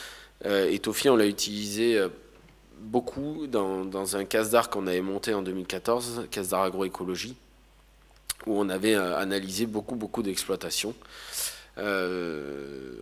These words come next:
alors là, c'était sur un P C, hein, c'était du travail, euh, du travail, euh, terrain ici, enfin, chez les agriculteurs, puis ici. Euh, ensuite, on a donc,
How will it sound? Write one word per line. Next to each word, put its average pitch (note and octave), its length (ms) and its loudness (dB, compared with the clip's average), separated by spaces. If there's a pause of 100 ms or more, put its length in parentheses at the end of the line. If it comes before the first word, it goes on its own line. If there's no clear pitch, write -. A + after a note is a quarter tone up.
(140)
alors C#2 200 -8
là, G2 120 -2
c'était F2+ 320 -6
sur F2+ 240 -4
un F2+ 80 -2
P E2 160 -8
C, G#2 240 -2
hein, G#2 100 -4
c'était F#2 380 -8
du E2+ 160 -12
travail, F2+ 440 -4
euh, E2+ 200 -12 (320)
du - 140 -14
travail, F2+ 440 -6
euh, D#2+ 60 -8 (120)
terrain F2 300 -8
ici, F#2 640 -6
enfin, E2+ 160 -10 (180)
chez - 200 -4
les F#2 180 -2
agriculteurs, F2+ 480 -6
puis E2 240 -16
ici. A#2+ 400 -6 (1000)
Euh, F2 580 -8
ensuite, A2+ 480 0
on G#2 140 4
a E2+ 300 4
donc, F2 380 -8